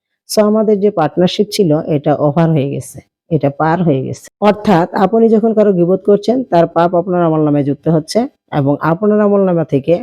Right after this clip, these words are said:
আপনার পুণ্য তার আমল নামে গিয়ে যুক্ত হচ্ছে। গীবত বন্ধ করা মানেই হচ্ছে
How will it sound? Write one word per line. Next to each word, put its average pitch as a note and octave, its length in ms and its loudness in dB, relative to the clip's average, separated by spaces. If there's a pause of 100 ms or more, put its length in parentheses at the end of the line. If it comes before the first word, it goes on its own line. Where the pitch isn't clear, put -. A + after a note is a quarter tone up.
(120)
আপনার D#3 320 0
পুণ্য G#3 260 2 (240)
তার D3 220 0
আমল D3+ 260 2
নামে D#3+ 220 0
গিয়ে D3 220 0
যুক্ত C3 260 -6
হচ্ছে। A#2+ 340 -4 (360)
গীবত G#3 400 4
বন্ধ F3 340 4
করা G#3+ 240 0
মানেই E3+ 380 2
হচ্ছে F#3 300 -4